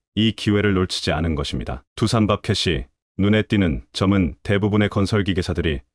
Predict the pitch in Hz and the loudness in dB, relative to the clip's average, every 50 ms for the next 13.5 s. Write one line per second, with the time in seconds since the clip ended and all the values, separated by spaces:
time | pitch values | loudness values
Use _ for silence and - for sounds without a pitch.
0 | _ _ _ - - - 104 101 101 104 - - 107 98 92 90 98 92 90 87 | _ _ _ -10 -2 2 2 2 2 0 -2 0 0 0 2 2 2 2 2 2
1 | 90 95 92 92 90 92 90 - 92 - - 78 69 - - - - - - _ | 2 2 2 4 2 2 0 -2 -4 -4 -4 -4 -4 -6 -8 -10 -12 -12 -12 _
2 | _ _ _ _ - 98 104 98 107 101 107 104 101 85 69 - _ - 95 98 | _ _ _ _ 0 0 2 2 2 2 2 2 2 2 0 -4 _ -2 0 0
3 | 104 98 113 110 117 110 101 101 98 104 104 101 104 101 95 - - - 110 110 | 2 2 2 2 4 4 4 4 2 2 2 2 2 0 0 -2 0 0 0 2
4 | 104 95 - - - 95 85 80 73 69 69 65 69 65 65 - _ _ _ _ | 0 -2 -2 -4 -2 -2 -2 -2 -2 -4 -4 -6 -6 -8 -10 -10 _ _ _ _
5 | _ _ _ _ _ _ _ _ - - 117 113 117 110 - 113 107 107 104 - | _ _ _ _ _ _ _ _ -6 0 2 2 2 2 2 0 0 0 0 -2
6 | 101 - 107 101 101 98 - - 98 - 101 87 53 60 - _ _ _ _ _ | -2 0 0 0 0 -2 -2 -4 -4 -2 -2 -2 -2 -4 -8 _ _ _ _ _
7 | _ - - 101 98 98 98 92 87 85 - - - 95 90 87 - 85 78 80 | _ -6 0 2 2 4 4 2 2 0 -2 -2 -2 0 0 0 -2 -2 -2 -2
8 | 78 73 - - - - _ _ _ _ _ - - 107 117 123 117 123 120 - | -2 -4 -6 -8 -10 -10 _ _ _ _ _ -2 2 2 4 4 4 2 2 0
9 | - 117 - - 107 - - 92 78 64 62 - _ _ _ _ _ _ _ _ | -2 -4 -2 -2 -2 -2 0 -2 -2 -2 -4 -8 _ _ _ _ _ _ _ _
10 | - - 110 107 107 104 104 101 - - 110 98 - - - 120 120 117 117 117 | -4 0 2 4 4 4 4 2 2 0 -2 -2 0 0 2 2 4 4 4 2
11 | 107 98 104 98 - 113 104 98 - 95 85 101 98 87 82 87 95 104 101 104 | 2 2 2 0 2 0 0 0 0 0 0 2 2 2 2 2 2 2 2 2
12 | 101 104 110 104 92 85 76 73 - 62 58 - _ _ - - 135 131 127 123 | 2 2 2 2 2 0 0 -2 -4 -6 -8 -10 _ _ -2 0 2 4 4 4
13 | 113 120 110 110 110 101 87 69 64 | 4 4 4 4 4 2 2 0 -4